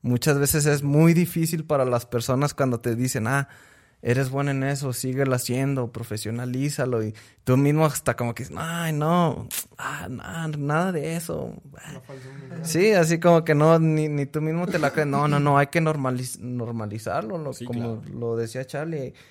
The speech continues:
Speaker 1: Gracias, gracias por, porque tú ves eso en mí, yo también lo veo en mí y, y lo voy a seguir desarrollando y potencializando al máximo, ¿no?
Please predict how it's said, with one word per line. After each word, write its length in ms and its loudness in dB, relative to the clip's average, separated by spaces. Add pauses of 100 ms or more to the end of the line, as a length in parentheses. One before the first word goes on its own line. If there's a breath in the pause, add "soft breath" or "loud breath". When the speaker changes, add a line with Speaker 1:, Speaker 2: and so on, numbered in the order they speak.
(320 soft breath)
Speaker 1:
Gracias, 580 -2
gracias 440 2
por, 460 0
porque 260 -6
tú 160 -4
ves 160 0
eso 200 -2
en 100 -4
mí, 220 0
yo 140 0
también 320 0
lo 120 0
veo 140 0
en 100 -2
mí 240 -2
y, 240 -2 (100)
y 60 -4
lo 100 -4
voy 180 -2
a 60 0
seguir 300 -2
desarrollando 720 -2
y 20 -6
potencializando 960 -4 (500 soft breath)
al 160 -2
máximo, 500 0
¿no? 200 -2